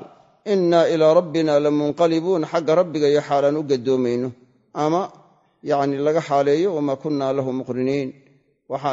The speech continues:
maanu ahayn qaar marka awoodi lahaa inay dirqiyaan, waxaanan awoodayn inaanu dirqinno, ee, "Wa innaa ilaa rabbinaa lamunqalibuun." "Allaahumma innaa nas'aluka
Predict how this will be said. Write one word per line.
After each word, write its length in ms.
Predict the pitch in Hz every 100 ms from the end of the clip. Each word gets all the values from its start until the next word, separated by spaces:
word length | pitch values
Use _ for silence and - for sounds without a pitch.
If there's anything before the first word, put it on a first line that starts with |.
| 135
maanu 320 | 147 160 151
ahayn 280 | 147 160 147
qaar 200 | 160 151
marka 260 | 147 147 151
awoodi 380 | 135 147 175 156
lahaa 220 | 139 139 139
inay 160 | 143
dirqiyaan, 520 | 127 135 147 165 185 -
waxaanan 420 | 135 151 156 156 151
awoodayn 500 | 165 185 208 175 165
inaanu 220 | 156 143
dirqinno, 380 | 143 147 156 254 - _ _ _ _ _ -
ee, 600 | 143 151 156 156 156 147 135
"Wa 120 | 156
innaa 340 | 180 165 156 139
ilaa 220 | 151 147
rabbinaa 400 | 147 131 143 139
lamunqalibuun." 680 | 135 131 127 120 120 120 - _ _ _ -
"Allaahumma 500 | 185 196 226 247 226
innaa 340 | 233 226 208
nas'aluka 720 | 196 185 - 202 190 175 175